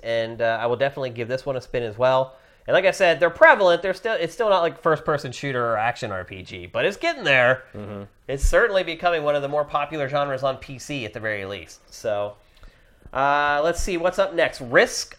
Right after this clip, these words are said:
Speaker 1: of Rain two. Game had been talked about, rumored for quite a while. They showed it, really, they showed a lot of gameplay for the first time at pax East,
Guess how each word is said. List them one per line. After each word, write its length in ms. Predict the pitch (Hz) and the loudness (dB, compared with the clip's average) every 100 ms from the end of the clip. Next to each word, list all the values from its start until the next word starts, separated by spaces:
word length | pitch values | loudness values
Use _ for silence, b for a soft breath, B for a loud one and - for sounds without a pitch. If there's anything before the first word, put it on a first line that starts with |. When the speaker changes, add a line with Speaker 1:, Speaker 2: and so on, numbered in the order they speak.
| - | 4
Speaker 1:
of 220 | 156 139 | 6 6
Rain 680 | 127 135 160 170 175 170 170 - _ | 2 2 2 0 -2 -2 -6 -10 _
two. 500 | - 156 131 139 185 _ _ _ _ - | -2 0 0 -2 -6 _ _ _ _ 0
Game 260 | 175 180 | 2 2
had 200 | 175 160 | 0 -2
been 800 | 156 156 156 156 151 147 151 147 | 0 0 0 0 -2 -4 -8 -8
talked 260 | 143 147 139 | -4 -2 2
about, 220 | 147 143 | 4 4
rumored 320 | 151 160 160 | 4 0 -2
for 120 | 147 139 | -4 -2
quite 240 | - 151 | 4 4
a 40 | 139 | 6
while. 340 | 139 147 143 | 6 6 6
They 100 | 135 | 4
showed 260 | - 175 165 | 0 2 2
it, 200 | 165 B B B | -2 B B B
really, 460 | 165 254 254 190 156 | -2 4 4 4 0
they 160 | 151 | -2
showed 520 | 151 175 160 160 143 139 _ - | -2 2 2 0 -4 -12 _ -10
a 80 | 135 | -4
lot 240 | 139 151 | 2 4
of 100 | 147 | 2
gameplay 420 | - 143 147 170 165 | 0 -4 -2 -2 -2
for 100 | 165 | -2
the 120 | 151 | 0
first 240 | 160 156 | -2 -2
time 200 | 180 165 | 0 0
at 100 | 165 | 0
pax 320 | 170 160 156 | 0 0 0
East, 360 | 165 165 185 - | -4 -6 -8 -14